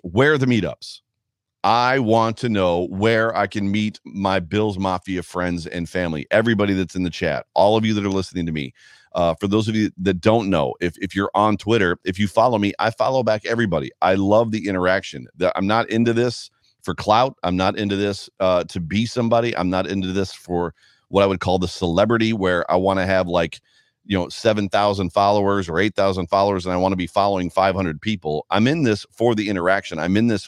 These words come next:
for the connection with you, Bills Mafia, because I am you. I am Bills Mafia. So where are the meetups? That's what I wanna know. If you're on Twitter or Facebook, if you've, if you,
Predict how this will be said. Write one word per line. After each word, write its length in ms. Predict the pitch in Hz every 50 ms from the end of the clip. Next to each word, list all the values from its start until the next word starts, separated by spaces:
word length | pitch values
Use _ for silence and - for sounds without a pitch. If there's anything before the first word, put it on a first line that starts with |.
| - _ _
for 280 | - 113 117 117 110 95
the 100 | 95 90
connection 480 | - 90 92 92 98 - - 85 82
with 160 | 85 87 85 76
you, 380 | 87 104 107 95 82 85 85 - _ _ _ _ _ _ _
Bills 240 | 101 104 101 90 92
Mafia, 300 | 107 117 117 - 98 92
because 360 | 98 92 - 104 98 101 95 - _ _
I 160 | 92 95 92 98
am 260 | - 107 107 107 104
you. 260 | 104 131 156 135 - _ _ _
I 180 | - 82 90 90
am 180 | 85 95 98 95
Bills 240 | 98 107 107 92
Mafia. 420 | 110 123 143 151 - 92 76 64 - - _ _ _ _ - - - _ _
So 160 | - - 120
where 400 | 113 107 101 123 151 165 165 -
are 60 | - 139
the 80 | 131
meetups? 500 | 131 131 135 127 107 82 - - - - -
That's 300 | 85 87 117 123 123 -
what 100 | 135 131
I 20 | 123
wanna 280 | 120 117 117 113 110
know. 200 | 110 107 90 80 - -
If 120 | 95 90
you're 140 | 104 113 113 -
on 240 | 127 139 147 160 147
Twitter 400 | - 135 143 131 110 113 127 131
or 200 | - 110 110 113
Facebook, 480 | - - 110 104 98 - - 104 101
if 80 | 107 98
you've, 180 | 98 92 87 - -
if 160 | 104 95 -
you, 140 | 95 95